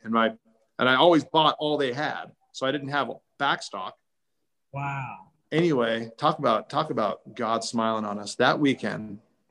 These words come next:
Speaker 1: So they said, "No, we're done selling to you. You're done." So bummed. That weekend, it rained both days nonstop, and the, and the, and the swap meet didn't even open.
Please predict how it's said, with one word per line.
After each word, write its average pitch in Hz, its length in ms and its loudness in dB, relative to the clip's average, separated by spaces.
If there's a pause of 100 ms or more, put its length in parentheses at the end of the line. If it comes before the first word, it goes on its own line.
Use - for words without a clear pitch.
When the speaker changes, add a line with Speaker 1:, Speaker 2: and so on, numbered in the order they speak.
(380)
Speaker 1:
So 139 220 6
they 160 80 8
said, 156 200 4
"No, 202 240 2 (200)
we're 139 80 0
done 156 160 4
selling 156 280 2
to 113 60 0
you. - 120 -4 (500)
You're 127 140 0
done." 139 300 0 (1600)
So - 360 -2
bummed. 113 400 -4 (480)
That 135 240 4
weekend, 107 580 -6 (920)
it 139 200 6
rained 117 680 2 (400)
both 131 400 4
days 110 540 -2 (260)
nonstop, 113 720 4 (120)
and 120 160 0
the, 113 160 0 (100)
and 120 140 0
the, 113 280 2
and 120 160 2
the 110 140 2
swap 123 260 2
meet 123 120 0
didn't 117 160 2
even 113 160 0
open. - 380 -4